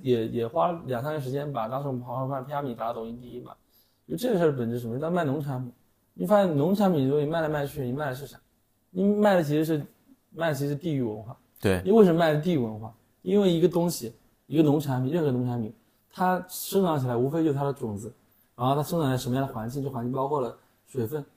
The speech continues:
Speaker 1: 湿度，那个什么样的土壤，对吧？它经纬度什么什么，就这些东西。然后你就会发现，哎，原来是这些东西让这个产品变得很好，让它变得很 OK，然后什么样的人群需要这种，需要这样的东西。那是我第一次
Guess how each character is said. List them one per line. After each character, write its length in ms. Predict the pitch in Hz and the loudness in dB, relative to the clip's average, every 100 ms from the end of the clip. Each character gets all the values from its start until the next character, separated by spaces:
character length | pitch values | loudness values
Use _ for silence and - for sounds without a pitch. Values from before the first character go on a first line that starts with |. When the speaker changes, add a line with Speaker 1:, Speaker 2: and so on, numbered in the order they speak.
| _ | _
Speaker 1:
湿 260 | - 156 | -6 -4
度， 220 | 160 139 - _ _ _ | -2 -4 -8 _ _ _
那 180 | 143 127 | -6 -2
个 380 | 113 110 113 - | -2 -4 -10 -16
什 180 | - 117 | -16 -6
么 60 | 131 | -4
样 100 | 135 | -2
的 80 | 120 | -4
土 260 | - 127 | -4 -4
壤， 120 | 135 - - - | -2 -6 -14 -12
对 80 | |
吧？ 140 | 113 120 | -12 -10
它 120 | 127 127 | -10 -8
经 200 | 139 135 | -4 -4
纬 140 | 110 | -4
度 180 | 123 120 | -4 -4
什 80 | 117 | -6
么 60 | |
什 80 | 113 | -8
么， 80 | 110 127 _ _ - | -10 -14 _ _ -12
就 80 | 139 | -4
这 140 | 147 | -2
些 60 | 117 | -2
东 160 | 110 | -4
西。 140 | 107 - _ - - _ | -12 -18 _ -20 -20 _
然 160 | 175 185 | -2 2
后 60 | |
你 100 | 151 | 2
就 80 | 143 | 2
会 80 | 156 | 0
发 160 | 156 | 0
现， 120 | 151 - | -4 -4
哎， 180 | 131 165 | -4 0
原 140 | 143 | 0
来 80 | 165 | 2
是 80 | 170 | 0
这 160 | 233 | 0
些 100 | 160 | 0
东 160 | 120 110 | 0 -4
西 200 | - - - | -8 -14 -8
让 160 | 147 | -4
这 80 | 131 | -2
个 60 | 123 | -2
产 180 | 123 117 | -4 -6
品 100 | 117 | -6
变 140 | 120 | -6
得 60 | 113 | -8
很 120 | 117 | -12
好， 140 | 123 - _ _ _ | -14 -16 _ _ _
让 120 | 139 | -4
它 80 | 135 | -2
变 160 | 135 131 | -2 -4
得 60 | |
很 100 | 117 | -4
OK， 320 | 120 117 120 127 | -6 -6 -6 -6
然 160 | 117 | -4
后 160 | 131 123 - _ | -4 -6 -12 _
什 180 | - 120 | -4 -2
么 80 | |
样 80 | 139 | 0
的 60 | 135 | 0
人 100 | 123 | -2
群 140 | 123 | -4
需 140 | 117 135 | -4 -4
要 100 | 120 | -4
这 60 | |
种， 200 | 117 117 - | -6 -10 -12
需 340 | - 131 143 | -12 -8 -2
要 100 | 151 | 0
这 60 | 131 | -2
样 100 | 113 | -6
的 60 | |
东 80 | 110 | -10
西。 80 | 117 _ _ _ - | -14 _ _ _ 0
那 100 | 196 | 6
是 60 | |
我 120 | 151 | 6
第 240 | 127 180 190 | 6 2 2
一 60 | |
次 400 | 196 - 131 120 | 2 0 0 -2